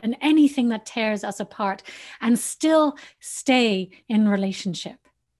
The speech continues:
still come back to the table. It's not about being comfortable and avoiding conflict. Rather, it's a place where you're nurtured, sustained, and challenged.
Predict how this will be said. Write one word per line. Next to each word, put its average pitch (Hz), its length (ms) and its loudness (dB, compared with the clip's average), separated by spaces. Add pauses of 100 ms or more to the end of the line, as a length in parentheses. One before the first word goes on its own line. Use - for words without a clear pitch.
(380)
still 294 420 2
come 233 300 0
back 214 360 -6
to 220 120 -10
the 202 80 -8
table. 185 520 -10 (360)
It's - 160 -2
not 311 180 8
about 311 380 2
being 220 240 4
comfortable 185 680 -4
and 180 100 -2
avoiding 208 540 2
conflict. 254 720 -4 (400)
Rather, 262 340 4
it's 233 220 -4
a 233 60 -2
place - 560 -2 (120)
where 202 220 0
you're 185 160 0
nurtured, 226 640 -2 (400)
sustained, 220 920 -4 (360)
and 180 640 0 (280)
challenged. 202 680 -6